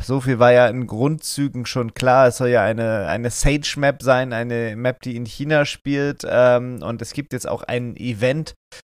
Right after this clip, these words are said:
zu dieser Map, das heißt, äh, Training in China und, äh, leitet auf ein Showmatch hin, was wir beim Grand Final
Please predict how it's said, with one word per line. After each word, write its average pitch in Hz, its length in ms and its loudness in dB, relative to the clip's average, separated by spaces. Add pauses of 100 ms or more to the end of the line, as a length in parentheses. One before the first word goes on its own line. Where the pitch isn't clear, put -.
(100)
zu 147 340 0
dieser 135 280 2
Map, 135 280 0 (120)
das 120 260 0
heißt, 123 480 0
äh, 117 320 0
Training 143 420 -2
in 120 120 -6
China 127 480 -2
und, - 440 -8
äh, 113 500 0 (560)
leitet 123 520 -2
auf 117 200 0
ein 120 200 -6
Showmatch 135 640 -2
hin, 120 200 -6
was 117 200 -4
wir 120 80 -2
beim 107 180 -6
Grand 120 300 -4
Final 113 480 -4